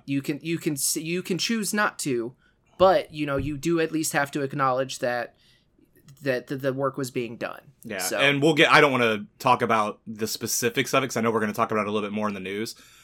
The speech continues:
Speaker 2: but whenever
Speaker 1: Mm-hmm.
Speaker 2: you look at the wrestling community as a whole and what is going on and what's going on around the wrestling community, Jay Briscoe doesn't seem as bad. Now, what he said was messed up, but again, it was over ten years ago, and, like, from all intents and purposes, learned from it.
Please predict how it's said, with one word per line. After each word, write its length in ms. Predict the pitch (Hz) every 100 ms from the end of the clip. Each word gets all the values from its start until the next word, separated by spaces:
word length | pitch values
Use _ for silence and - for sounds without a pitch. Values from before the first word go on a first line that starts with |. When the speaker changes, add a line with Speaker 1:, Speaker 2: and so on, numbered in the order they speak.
| _
Speaker 2:
but 140 | 143 147
whenever 220 | 139 147
Speaker 1:
Mm-hmm. 60 | 135
Speaker 2:
you 100 | 131
look 160 | 139
at 200 | 123 117 - _ -
the 140 | 120
wrestling 340 | 117 120 123 113
community 340 | 110 110 110
as 120 | 107
a 60 | 101
whole 360 | 104 104 110 113
and 160 | 107
what 140 | 110 107
is 120 | 101
going 260 | 113 107 107
on 220 | 104 107
and 80 | 104
what's 140 | 104
going 220 | 113 104
on 100 | 104 101
around 220 | 98 104
the 80 | 110
wrestling 260 | 107 113
community, 380 | 117 110 113 120 - - - -
Jay 220 | 117 139
Briscoe 360 | 120 127 - 117
doesn't 240 | 113 104
seem 260 | 104 110 101
as 220 | 95 92
bad. 320 | 95 87 87 - -
Now, 140 | 147 185
what 100 | 185
he 80 | 180
said 220 | 202 170
was 120 | 139
messed 260 | 135 123 -
up, 240 | 101 - _ _ -
but 140 | 143
again, 260 | 131 151 131
it 100 | 127
was 160 | 120
over 360 | 131 131 120 113
ten 280 | - 127 107
years 280 | 107 107 110
ago, 480 | 101 95 92 92 _ 123
and, 200 | 117 113
like, 400 | 110 101 101 _ _ _ _ _ _ _ _
from 200 | - 135
all 120 | 131 120
intents 180 | 110 104
and 60 |
purposes, 460 | 120 101 101 101 90
learned 240 | 101 98
from 180 | - -
it. 120 | -